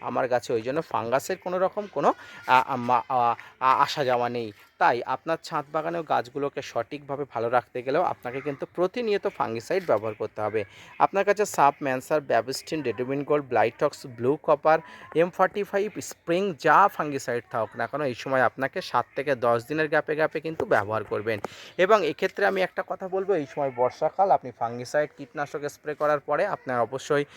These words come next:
আ, হয়তো বৃষ্টি চলে আসলে আপনার সব কষ্ট বৃথা হয়ে যাবে। তাই এই সময় আপনি ফাঙ্গিসাইড ও কীটনাশকের সঙ্গে আপনি স্টিকার ব্যবহার করে নেবেন, তাহলে কিন্তু এটি স্থায়িত্ব অনেক দিন যাবৎ গাছে থেকে যায়।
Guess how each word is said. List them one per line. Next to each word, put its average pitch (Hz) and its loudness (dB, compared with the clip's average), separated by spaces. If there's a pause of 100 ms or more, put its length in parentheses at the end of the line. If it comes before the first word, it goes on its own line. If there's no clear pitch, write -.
(220)
আ, 135 6
হয়তো 135 -2
বৃষ্টি 131 -8
চলে 165 6
আসলে 156 4
আপনার 131 0
সব 135 -4 (140)
কষ্ট 127 -6
বৃথা 135 -6
হয়ে 143 -4
যাবে। 151 0
তাই 123 0
এই 117 -4
সময় 143 -2
আপনি 139 0
ফাঙ্গিসাইড 131 -4
ও 131 -2
কীটনাশকের 135 -6
সঙ্গে 147 -2 (300)
আপনি 135 -2
স্টিকার 208 2
ব্যবহার 143 2
করে 120 -2
নেবেন, 123 -4
তাহলে 123 0
কিন্তু 151 -8
এটি 131 -4
স্থায়িত্ব - 0
অনেক 147 -2
দিন 247 0
যাবৎ 117 0
গাছে 107 -2
থেকে 104 -4
যায়। 101 -2